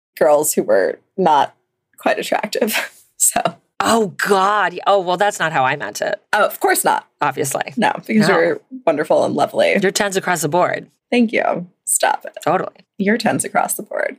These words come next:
Speaker 2: Thank you. I mean, you know, that's how we roll, baby.
Speaker 1: Do you have any exciting updates to your life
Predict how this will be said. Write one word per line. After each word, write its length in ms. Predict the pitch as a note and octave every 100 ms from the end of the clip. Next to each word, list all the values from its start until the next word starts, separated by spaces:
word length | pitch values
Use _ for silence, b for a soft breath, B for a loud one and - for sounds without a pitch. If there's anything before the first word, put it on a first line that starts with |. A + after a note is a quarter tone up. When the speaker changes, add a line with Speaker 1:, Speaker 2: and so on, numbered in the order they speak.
| -
Speaker 2:
Thank 320 | B3 D#4+ -
you. 120 | - - -
I 80 | -
mean, 240 | F#3 F3 D#3
you 100 | E3
know, 180 | - - _ _ _ -
that's 200 | D#3 D3
how 100 | E3+
we 100 | E3+
roll, 220 | D#3+ G#3+
baby. 500 | D#3+ D#3+ F3+ G3+ G#3 _ _ _ _
Speaker 1:
Do 80 | -
you 100 | G#3
have 180 | A3 F#3+
any 160 | G3 F#3
exciting 400 | F3+ G3+ F3+ F3
updates 480 | E3+ F3+ D#3+ -
to 140 | - F#3
your 100 | E3
life 300 | D3 C#3+